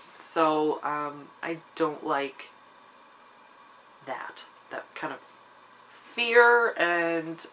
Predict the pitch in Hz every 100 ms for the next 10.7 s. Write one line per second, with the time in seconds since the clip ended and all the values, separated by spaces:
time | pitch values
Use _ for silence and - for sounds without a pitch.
0 | - - 147 - 135 113 135 123 - -
1 | - - - - - - - - - -
2 | 185 202 220 254 247 220 170 165 160 160
3 | 151 147 135 135 156 - - - - -
4 | - 165 165 151 139 143 147 135 135 -
5 | 143 135 - - 135 131 135 - - -
6 | - - - - - 196 - 160 151 147
7 | 151 147 147 147 - 139 135 135 - -
8 | - - - 143 135 - - - - -
9 | - - - - - - - - - -
10 | - - 135 - 123 - -